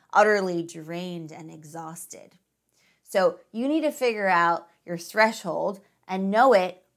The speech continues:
before you meet them. So when you greet them, you let them know off the bat that you only have a certain amount of time to chat.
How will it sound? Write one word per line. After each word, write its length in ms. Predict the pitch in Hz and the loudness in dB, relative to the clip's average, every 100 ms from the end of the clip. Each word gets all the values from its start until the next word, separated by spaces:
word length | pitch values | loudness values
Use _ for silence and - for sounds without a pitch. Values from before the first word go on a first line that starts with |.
| - | -12
before 460 | 226 - 214 208 202 | -12 -6 0 0 0
you 200 | 190 175 | -4 -8
meet 300 | 170 170 - | -8 -10 -12
them. 320 | - - 175 _ _ _ _ _ | -14 -14 -20 _ _ _ _ _
So 180 | - 202 | -6 0
when 240 | 190 185 | 0 -2
you 100 | 170 | -8
greet 420 | 160 220 359 - | -10 -8 -8 -4
them, 300 | 220 185 180 190 _ | -2 -2 -2 -10 _
you 140 | 196 202 | -10 -2
let 260 | 196 196 | -2 -2
them 160 | 196 190 | -6 -4
know 140 | 180 | -2
off 320 | - 208 269 | 2 2 2
the 120 | - 220 | -6 -2
bat 340 | 180 175 175 | 0 0 -4
that 80 | 180 | -12
you 120 | 180 | -8
only 300 | - 214 233 | -6 -4 -6
have 140 | 226 190 | -6 -8
a 60 | |
certain 320 | 196 196 170 170 | -10 -8 -8 -8
amount 260 | 165 156 | -6 -8
of 120 | 165 | -10
time 280 | - 175 160 | -14 -10 -10
to 100 | 156 | -10
chat. 400 | 156 - 165 - | -16 -8 -6 -6